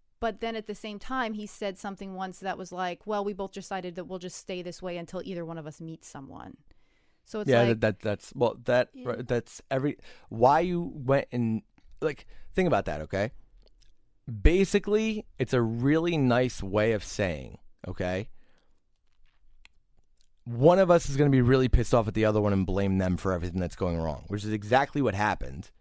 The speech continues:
Speaker 2: and make it impossible for you to move on anyway.
Speaker 3: Mm.
Speaker 2: So,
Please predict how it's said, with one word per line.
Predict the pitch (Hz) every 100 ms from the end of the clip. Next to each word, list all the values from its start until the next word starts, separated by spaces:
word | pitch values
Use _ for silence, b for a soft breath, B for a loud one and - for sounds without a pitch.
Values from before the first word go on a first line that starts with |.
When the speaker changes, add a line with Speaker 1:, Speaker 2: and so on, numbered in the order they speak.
| _ _ _
Speaker 2:
and | - 123
make | 131 131
it |
impossible | 123 107 - 147 - 123 120
for | 120
you | 110
to |
move | 107 104
on | 104 101
anyway. | 117 90 71 - - _ _ _
Speaker 3:
Mm. | 226 220
Speaker 2:
So, | 143 131 123